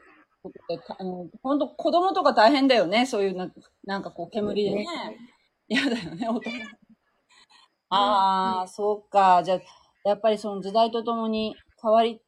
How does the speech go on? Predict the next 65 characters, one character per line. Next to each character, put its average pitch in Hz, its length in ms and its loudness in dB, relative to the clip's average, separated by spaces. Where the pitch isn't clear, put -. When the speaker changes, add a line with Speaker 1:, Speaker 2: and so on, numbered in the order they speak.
Speaker 1:
変 240 100 -2
わ 247 100 4
っ 254 120 -18
て 262 120 -8
き - 100 -20
て 233 120 -4
る 190 100 -6
ん 170 80 -10
で 160 80 -8
す 160 140 -18
ね。 233 680 -4
う 208 160 -8
ん。 202 60 4
Speaker 2:
そ 196 340 0
う 175 100 0
で - 160 4
す - 240 -6
ね。 226 680 -4
Speaker 1:
サ - 120 -4
ン 440 60 -8
ビ 440 60 -8
さ 349 140 -2
ん 254 60 -4
前 269 180 -4
な 247 160 -6
ん - 20 -10
か 247 80 -20
そ 277 140 -10
う 277 60 -4
い 269 140 -8
う 254 40 -14
こ 233 140 -10
う 233 120 -20
ク 294 80 -14
リ 349 140 -10
ス - 100 -20
チ 349 80 0
ャ 349 60 4
ン 349 80 0
映 - 20 -6
画 294 120 2
み 233 100 -6
た 208 180 0
い 208 60 -6
の 196 100 -6
は 190 120 -8
結 262 240 -6
構 196 260 -4
韓 247 220 -4
国 208 200 -4
で 190 80 -6
は 180 120 -2
じ 180 80 -12
ゅ-、 - 100 -14
あ 190 100 -10
の、 175 220 -10
テ 233 160 -8
レ 226 100 -2
ビ 208 100 -6
と 185 120 -8
か 175 120 -4
で 170 60 -4
も 175 120 -10
よ 202 140 -4
く 165 340 -6